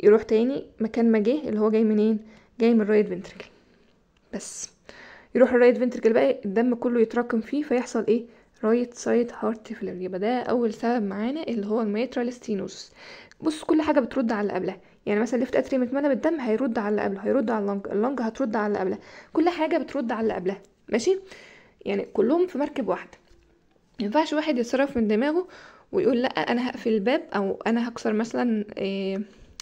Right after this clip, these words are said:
هشيل خشبه عشان مثلًا، إيه، اعمل بيها حاجه، هشيل الخشبه من المركب دي.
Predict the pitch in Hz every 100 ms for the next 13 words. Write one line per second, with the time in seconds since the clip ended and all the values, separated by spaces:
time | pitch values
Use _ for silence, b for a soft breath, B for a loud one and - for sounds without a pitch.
0 | - 202 - 196 202 269 269 294 339 359
1 | 392 B B B B 220 262 262 254 269
2 | 262 240 214 - - 202 202 202 196 -
3 | 233 233 226 - 190 - - _ _ _
4 | _ - 247 220 233 233 214 226 240 214
5 | 208 214 226 196 190 190